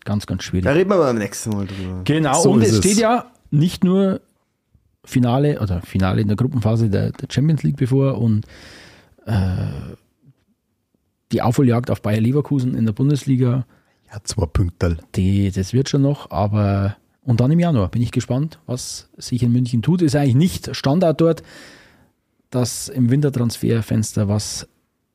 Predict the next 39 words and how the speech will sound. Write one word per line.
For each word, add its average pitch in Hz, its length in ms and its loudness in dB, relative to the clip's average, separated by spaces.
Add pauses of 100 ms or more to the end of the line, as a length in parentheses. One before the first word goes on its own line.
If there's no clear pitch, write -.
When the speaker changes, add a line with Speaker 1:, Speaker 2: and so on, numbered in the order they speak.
Speaker 1:
getan 120 520 2
wird, 127 440 0
weil 110 600 -4
du 113 80 -2
brauchst - 340 0
ja 123 60 4
Leute, 127 340 4
die 120 100 2
dir 113 140 2
sofort 127 340 -2
weiterhelfen. 117 580 0
Die 101 100 0
kriegst 120 280 -2
du 131 60 2
im 117 80 4
Winter 120 400 2 (300)
bekanntermaßen 113 680 2
eher 110 200 0
selten. 117 420 0 (600)
Deswegen 113 300 2
bin 113 120 4
ich 104 160 0
gespannt, 101 540 0
was - 180 -4
sie 98 80 -2
sich - 320 -8
da 95 180 -2
einfallen - 400 -6
lassen. - 240 -8
Also 104 200 -4
da, 127 380 -4
der 143 360 -4
Januar 180 340 4
wird 175 120 2
spannend 110 340 0
in 92 80 0
München. 98 300 -4 (1160)
Speaker 3:
Jo. 123 100 4
Speaker 2:
Äh, 92 160 -6